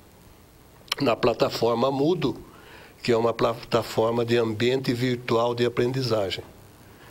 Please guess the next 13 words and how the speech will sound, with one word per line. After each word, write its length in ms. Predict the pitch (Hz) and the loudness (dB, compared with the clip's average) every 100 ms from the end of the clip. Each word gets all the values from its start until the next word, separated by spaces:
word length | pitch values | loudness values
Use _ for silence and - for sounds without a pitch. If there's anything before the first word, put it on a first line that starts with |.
| - | -4
Então, 440 | 110 131 139 131 135 - - | 0 2 0 -2 -10 -20 -8
através 520 | - - 123 113 123 120 | -6 0 0 2 0 2
desse 240 | 120 139 | -2 -2
curso, 480 | 131 131 151 175 139 | -2 0 0 0 -4
todos 460 | - 151 185 165 | 0 0 2 0
os 80 | 123 139 | 2 0
alunos 720 | 123 127 139 139 107 - - 107 | 2 0 0 -2 -4 -6 -8 -4
das 280 | 107 127 123 | 0 0 0
escolas 520 | 117 - 127 123 117 | -2 0 0 0 -2
de 60 | |
Itapetininga 800 | 110 123 - - 117 135 165 135 | -2 -2 -2 -2 0 0 0 0
podem 460 | - 135 131 135 147 | -2 0 0 0 -4
ter, 400 | 143 127 135 | -2 0 0